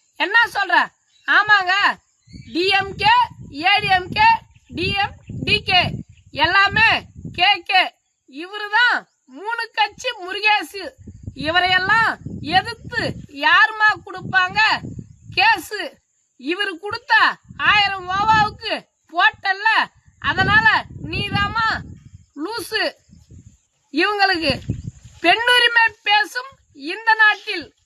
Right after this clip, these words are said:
பெண்களை எல்லாம் அடிக்கிறார்கள் நடு ரோட்டில்.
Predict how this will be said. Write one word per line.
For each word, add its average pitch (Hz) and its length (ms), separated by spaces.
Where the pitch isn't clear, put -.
பெண்களை 403 360
எல்லாம் 415 360
அடிக்கிறார்கள் 415 840
நடு 339 380
ரோட்டில். 403 520